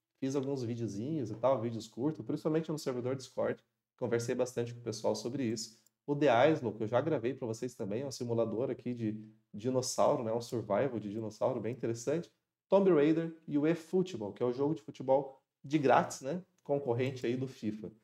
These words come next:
Muito maneiro, muito legal esse diferencial de já trazer jogos previamente instalados.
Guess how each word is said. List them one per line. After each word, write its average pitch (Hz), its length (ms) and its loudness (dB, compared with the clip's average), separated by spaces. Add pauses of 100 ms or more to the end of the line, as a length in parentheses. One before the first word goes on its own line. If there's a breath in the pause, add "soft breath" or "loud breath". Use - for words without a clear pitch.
(460)
Muito 143 400 2
maneiro, 160 480 0 (160)
muito 143 440 -2
legal 147 420 4
esse 131 140 -4
diferencial 131 560 -4
de 117 100 -4
já 127 100 0
trazer 131 400 -2
jogos 123 380 0
previamente 127 540 -2
instalados. 120 600 2